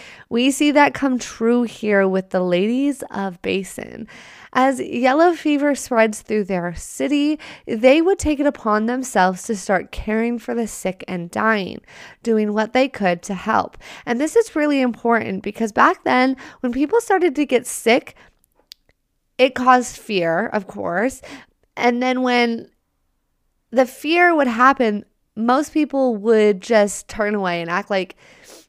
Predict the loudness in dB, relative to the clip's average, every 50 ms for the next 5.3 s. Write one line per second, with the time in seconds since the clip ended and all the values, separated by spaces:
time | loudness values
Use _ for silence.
0 | _ _ -16 -10 -4 0 2 2 2 2 0 -2 -6 -12 -10 -8 -2 0 0 2
1 | 2 0 -2 -4 -8 -10 -14 -16 -16 -18 -20 _ _ _ _ _ _ -10 -6 -4
2 | -4 -4 -6 -8 _ -20 -20 -20 -20 -18 -10 -4 -2 0 0 0 0 -4 -6 -10
3 | _ -20 _ _ -16 -8 -4 -2 -2 0 0 0 0 0 -2 -4 -6 0 2 4
4 | 4 4 4 2 -2 -8 -14 -16 -18 _ _ -16 -8 -6 -4 -2 0 0 0 0
5 | -2 -2 -4 -6 -8 -12